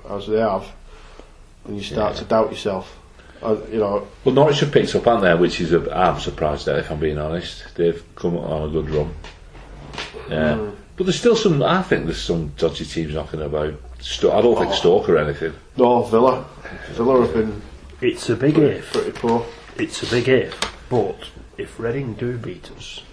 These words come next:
Speaker 3: and Villa beat Arsenal, that puts us in the bottom three.
Speaker 2: Mm. That's one place we don't wanna go at all this
Speaker 3: No.
Speaker 2: season.
Speaker 1: No.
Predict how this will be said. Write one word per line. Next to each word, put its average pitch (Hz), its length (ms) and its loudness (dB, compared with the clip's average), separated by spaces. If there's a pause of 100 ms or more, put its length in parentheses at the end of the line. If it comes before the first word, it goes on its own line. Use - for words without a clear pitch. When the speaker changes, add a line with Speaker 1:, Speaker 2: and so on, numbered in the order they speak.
(840)
Speaker 3:
and 92 180 -8
Villa 120 320 2
beat 113 300 -4
Arsenal, 113 580 0 (600)
that - 200 -8
puts - 280 -12
us 98 60 -12
in 95 140 -6
the 90 60 -12
bottom 95 300 -4
three. 107 280 -8 (160)
Speaker 2:
Mm. 120 300 2 (200)
That's - 240 0
one 101 140 4
place - 240 4
we 87 80 2
don't 87 140 6
wanna 80 200 2
go 78 140 2
at 69 120 -2
all 80 160 6
this 73 180 -4
Speaker 3:
No. 85 80 0
Speaker 2:
season. 73 320 -12
Speaker 1:
No. 123 300 2